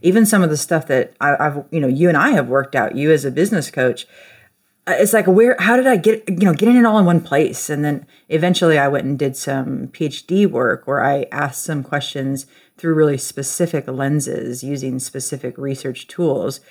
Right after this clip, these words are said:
So I had all this data and, you know, took that data and then tested it in, in my work at a, at a graduate school. And so this book really is the compilation of all of that stuff. Okay, I had some questions as a person early on that were really hard to answer.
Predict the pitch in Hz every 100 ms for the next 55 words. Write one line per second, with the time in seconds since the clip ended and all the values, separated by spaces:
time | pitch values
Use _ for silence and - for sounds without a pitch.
0 | - _ - 147 135 143 127 - 117 139
1 | 147 95 143 160 _ _ _ - 107 120
2 | _ 143 127 - - 160 156 147 139 139
3 | 135 143 135 131 117 - 175 170 - 135
4 | 143 - 135 139 151 151 143 135 127 135
5 | 165 - 135 135 - 139 135 139 139 139
6 | 143 - - 135 131 165 - - _ _
7 | 160 151 180 180 - 262 262 185 180 170
8 | 165 - 175 170 160 160 165 165 151 160
9 | 196 - - 175 180 139 156 202 196 185
10 | 180 185 208 196 190 165 160 160 - 175
11 | 170 185 180 170 170 160 165 175 - 151
12 | 151 165 151 156 147 - 147 - 175 170